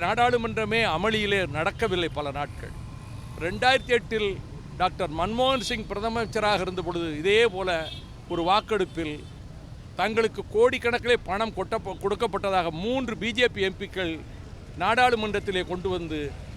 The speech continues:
அந்த பணத்தையே கொண்டு வந்து கொட்டி உலகத்தில் எந்த பாராளுமன்றத்திலும் நடக்காத ஒரு பெரிய அளவுக்கு அமளி ஏற்பட்டது. எனவே இந்த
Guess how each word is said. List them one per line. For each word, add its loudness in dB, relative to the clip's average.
அந்த 2
பணத்தையே 4
கொண்டு 0
வந்து 0
கொட்டி -4
உலகத்தில் 0
எந்த 0
பாராளுமன்றத்திலும் 0
நடக்காத 0
ஒரு -4
பெரிய 2
அளவுக்கு -2
அமளி -2
ஏற்பட்டது. -8
எனவே 0
இந்த -2